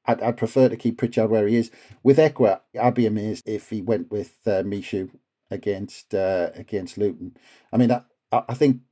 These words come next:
just what I was talking about there, about committing too many players forward, I think Ekwa's really good in, in not doing that. I think he allows, he gives Dan Neil a little bit more freedom. And I think Ekwa's,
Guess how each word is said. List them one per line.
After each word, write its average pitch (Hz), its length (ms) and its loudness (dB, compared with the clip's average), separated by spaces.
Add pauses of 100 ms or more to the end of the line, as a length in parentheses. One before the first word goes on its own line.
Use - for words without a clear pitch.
(280)
just 143 220 2
what 139 100 8
I 123 40 8
was 117 120 4
talking 123 260 6
about 107 220 6
there, 110 360 6
about 104 300 2
committing 110 380 2
too 110 160 0
many 98 180 -2
players 95 300 0
forward, 104 480 2 (420)
I 107 80 -2
think 123 200 2
Ekwa's 113 360 0
really 110 320 0
good 104 380 2 (200)
in, 123 160 -4
in 117 220 2
not 117 200 2
doing 120 260 4
that. 147 180 0 (280)
I 131 60 -4
think 135 200 2
he 127 80 2
allows, 117 420 4
he 120 100 -10
gives 120 260 2
Dan 113 220 6
Neil 123 220 6
a 120 120 2
little 117 220 4
bit 117 160 2
more 117 160 4
freedom. 131 440 2 (440)
And 107 300 2
I 110 40 2
think 120 500 0
Ekwa's, 123 420 2